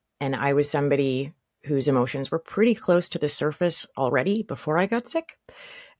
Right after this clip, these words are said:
Um, but I'm so grateful that the universe gave me that moment. I was raised with really, really good manners, but the whole almost dying thing has pushed gratitude into just a whole other level for me. And expressing it to people, even though it's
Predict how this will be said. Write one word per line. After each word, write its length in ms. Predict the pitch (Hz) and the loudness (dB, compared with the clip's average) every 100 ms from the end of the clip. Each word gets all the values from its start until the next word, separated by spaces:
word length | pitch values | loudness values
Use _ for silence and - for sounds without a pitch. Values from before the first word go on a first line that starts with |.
| - | 2
Um, 500 | 156 151 147 147 147 _ | 4 4 0 -2 -6 _
but 100 | - | 2
I'm 120 | 170 156 | 4 4
so 180 | 156 | 2
grateful 540 | 147 147 110 147 135 151 _ - | 4 2 2 0 -2 -4 _ -4
that 140 | 147 | -4
the 60 | 165 | 0
universe 420 | 143 143 135 139 | 0 0 -2 -4
gave 180 | - 135 | -2 -2
me 120 | 139 | -2
that 140 | 131 - | -4 -4
moment. 400 | 135 123 123 120 - - | -4 -4 -6 -10 -8 4
I 100 | 170 | 4
was 160 | 160 | 6
raised 260 | 143 143 139 | 6 4 2
with 160 | 135 | -4
really, 440 | 131 139 127 127 123 _ - | -2 2 4 2 -6 _ -2
really 320 | 143 123 131 | 2 4 2
good 160 | 139 | -2
manners, 400 | 143 127 123 120 - - - | -2 0 0 -2 -6 -16 -2
but 160 | - 151 | 2 6
the 80 | 160 | 6
whole 200 | 156 160 | 8 6
almost 400 | 147 143 143 - | 6 2 0 0
dying 360 | 123 127 131 | 2 2 0
thing 240 | 147 143 135 | -2 -4 -4
has 160 | 127 | -6
pushed 380 | - - 139 - | -6 -4 -2 -4
gratitude 760 | - 127 127 127 - 127 123 - _ | -4 -4 -4 -4 -4 -2 -4 -8 _
into 240 | 143 127 - | -8 -8 -8
just 220 | 120 - | -8 -6
a 100 | 131 | -6
whole 520 | - - - 143 127 | -8 -10 -2 -2 -2
other 220 | 104 117 | -4 -6
level 340 | 127 113 107 123 | -4 -6 -6 -4
for 100 | 139 | -2
me. 240 | 123 123 - - - - | -2 -4 -8 -18 -20 -6
And 140 | 151 151 | 0 2
expressing 560 | 127 - 156 170 196 | 2 4 4 6 4
it 100 | 165 - | 2 -2
to 80 | |
people, 520 | 147 143 131 131 135 - - | -6 -6 -2 -2 -2 -6 -2
even 320 | 160 156 151 | 2 4 2
though 220 | 135 131 | 0 -2
it's 220 | - 143 | -4 -4